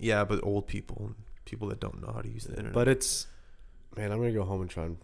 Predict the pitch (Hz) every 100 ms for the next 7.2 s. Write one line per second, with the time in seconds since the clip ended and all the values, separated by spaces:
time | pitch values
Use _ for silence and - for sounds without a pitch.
0 | 98 98 87 85 - - - - - -
1 | - 160 185 139 101 117 120 117 - 131
2 | 127 117 123 120 85 - - - - -
3 | 123 131 120 120 110 - - - - -
4 | - 151 180 - 196 117 110 131 147 143
5 | - - 156 214 247 127 156 - 135 131
6 | - 135 135 123 117 139 - 131 127 127
7 | 143 160